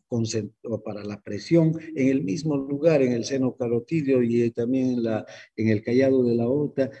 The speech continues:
hay una alta concentración de, eh, eh, eh, receptores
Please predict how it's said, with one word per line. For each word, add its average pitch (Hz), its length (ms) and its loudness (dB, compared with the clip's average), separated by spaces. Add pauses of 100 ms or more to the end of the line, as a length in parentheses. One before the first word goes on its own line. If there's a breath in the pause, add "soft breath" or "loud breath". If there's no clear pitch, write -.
(100)
hay 139 120 2
una 127 300 4
alta 160 360 0
concentración 120 960 0
de, 113 240 4
eh, 117 80 -4 (280 loud breath)
eh, 113 840 0
eh, 113 120 0
receptores 120 840 2